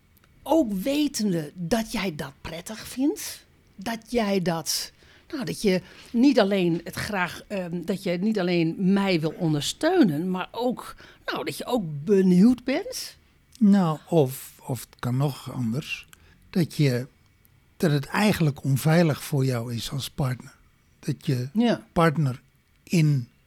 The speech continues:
Speaker 2: coaching is, in therapie is. Dat jou dat ook een gevoel van onveiligheid geeft en dat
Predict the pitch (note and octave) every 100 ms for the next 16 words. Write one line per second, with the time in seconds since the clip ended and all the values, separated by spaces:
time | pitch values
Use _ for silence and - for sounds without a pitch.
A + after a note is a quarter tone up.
0 | _ - C3+ - D#3 E3+ F#3 - - _
1 | C#3 D3 B2+ B2 D#3 E3+ F#3+ - - _
2 | _ _ _ _ _ _ F#3 C3+ C#3+ _
3 | - G3 F#3 D#3+ - A3 F#3 D3 - F3+
4 | C3+ C#3+ C3 A#2 F3+ F#3+ E3+ C#3+ C3 -
5 | A#3+ D3+ - F#3+ E3 D#3 D#3 -